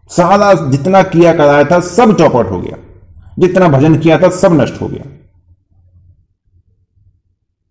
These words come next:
तो हई माया अति दुस्तर, तरी न जाए भीगेश। ये भगवान की जो माया है ना, ये बड़ी दुष्कार है। इससे सहज में, सरल में प्या-, पार नहीं जा सकता।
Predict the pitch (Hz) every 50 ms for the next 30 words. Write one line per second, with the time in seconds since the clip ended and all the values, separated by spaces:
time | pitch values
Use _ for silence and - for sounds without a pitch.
0 | _ _ _ _ _ _ _ _ _ _ _ _ _ _ _ _ _ _ _ _
1 | _ _ _ _ _ _ _ _ _ _ _ _ _ _ - 175 202 214 175 -
2 | - 143 165 165 147 135 123 120 117 117 117 117 120 117 - 120 104 101 101 101
3 | 101 101 175 196 214 190 - - - - - - - _ _ _ _ _ - 135
4 | 143 143 131 120 110 104 95 95 92 92 90 85 90 87 87 87 - - - -
5 | - _ _ _ _ _ _ _ _ _ - 147 139 113 113 104 104 113 123 143
6 | 147 143 139 120 110 107 107 107 117 127 123 123 139 135 113 107 - - - _
7 | _ _ _ - 165 165 139 120 - - - 123 110 - - - - - - -
8 | - - _ _ _ _ _ _ _ _ _ _ _ _ _ _ _ _ _ _
9 | _ _ _ - - 139 127 - - 185 175 - - - - 135 131 160 180 165
10 | 160 151 151 147 - - 123 123 139 143 143 135 127 127 113 113 110 - - -
11 | 135 - - _ _ - - _ _ - 123 113 127 127 113 120 139 135 117 98
12 | - - - - - -